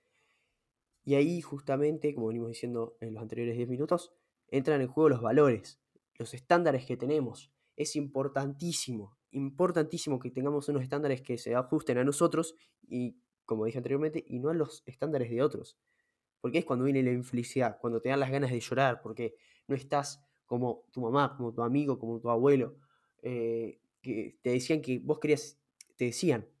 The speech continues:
"Che, yo quiero que estés de tal manera", y bueno, está de tal manera, y te hace sentir mal. Es importante también saber que en estos momentos de, en el, los que te das cuenta que no estás a los estan-, en los estándares de otros,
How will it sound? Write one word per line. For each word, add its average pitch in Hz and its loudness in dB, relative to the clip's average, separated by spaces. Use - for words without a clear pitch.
"Che, 127 2
yo - -6
quiero 139 0
que 123 -6
estés 143 -2
de 131 2
tal 151 0
manera", 165 2
y 185 0
bueno, 160 2
está 185 2
de 156 4
tal 160 0
manera, 156 -2
y 131 -14
te 131 -2
hace 160 -4
sentir 139 -6
mal. 127 -6
Es 180 -6
importante 165 -2
también 143 -2
saber 123 -2
que 120 -6
en 117 -4
estos 131 -2
momentos 135 0
de, 110 0
en 110 -8
el, 107 -10
los - -18
que - -20
te 113 -10
das 117 -10
cuenta 117 -2
que - -20
no 107 -16
estás - -12
a 110 -6
los 104 -10
estan-, 117 -14
en 107 -14
los - -20
estándares 117 -8
de 117 -2
otros, - -10